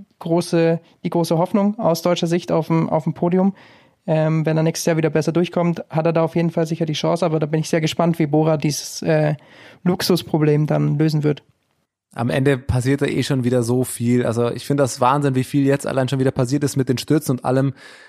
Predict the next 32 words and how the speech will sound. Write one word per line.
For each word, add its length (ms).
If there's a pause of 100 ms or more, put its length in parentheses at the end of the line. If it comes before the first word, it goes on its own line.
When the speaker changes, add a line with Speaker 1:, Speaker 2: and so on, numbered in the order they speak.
(320)
Speaker 2:
Also 220
keiner 320
hätte 220
ja 100
vor 140
fünf 280
Wochen 500 (360)
auf 240
so 160
einen 160
Tourausgang 460
getippt. 360
Es 80
passieren 380
bei 80
der 160
Tour 180
einfach 200
immer 260
wieder 180
so 380
große 500 (460)
Überraschungen. 640
Es 100
passiert 240
einfach 160
so 180
viel, 180
dass 160
es, 140
es 140
ist 220